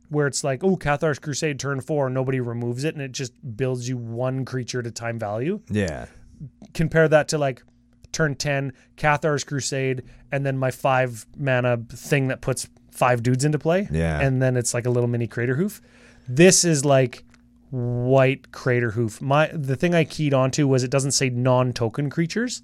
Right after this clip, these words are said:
Speaker 2: Mm-hmm.
Speaker 1: So if you have soldiers or saprolings, like I'm thinking about putting in my saproling deck,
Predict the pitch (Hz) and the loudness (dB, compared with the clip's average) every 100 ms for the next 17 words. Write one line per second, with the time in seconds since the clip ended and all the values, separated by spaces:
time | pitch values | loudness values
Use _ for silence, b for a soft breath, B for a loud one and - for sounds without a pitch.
0 | - 85 87 92 190 180 131 131 - 151 | -8 -4 -2 -2 2 2 2 0 2 2
1 | 143 139 139 143 143 139 120 113 117 - | 4 4 4 4 4 2 2 -2 -4 -4
2 | 139 127 - 147 147 139 131 127 139 139 | -2 -2 0 -2 0 -2 -4 -4 -4 -2
3 | 131 123 139 139 117 113 107 147 151 165 | -4 -4 -10 -8 -10 -10 -10 -8 -6 -8
4 | 214 | -10